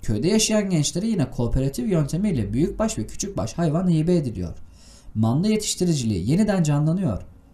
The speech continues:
Çiftçiye ücretsiz damızlık manda dağıtılıyor. Halk süt kuruldu. Eskişehir halkı kooperatif marifetiyle ucuza pastörize süt içiyor. Eskişehir Argo Turizm Merkezi haline getiriliyor.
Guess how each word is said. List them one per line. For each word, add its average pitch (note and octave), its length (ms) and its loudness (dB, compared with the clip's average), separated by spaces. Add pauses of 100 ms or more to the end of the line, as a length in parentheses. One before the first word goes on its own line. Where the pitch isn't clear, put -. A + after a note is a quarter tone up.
(220)
Çiftçiye D#3 540 0
ücretsiz C3 680 0
damızlık C#3+ 480 -2
manda A2 380 0
dağıtılıyor. - 640 -4 (920)
Halk G3 240 -2
süt - 180 -4
kuruldu. G3+ 440 -2 (480)
Eskişehir F#3 460 0
halkı A#2 340 0
kooperatif B2+ 580 0
marifetiyle D#3 600 0
ucuza C3 440 -2
pastörize B2+ 520 -2
süt C#3+ 220 -8
içiyor. - 300 -10 (1900)
Eskişehir F3+ 680 0
Argo F#3+ 340 0
Turizm F3+ 320 0
Merkezi B2+ 480 -2
haline C3 420 0
getiriliyor. B2 580 -2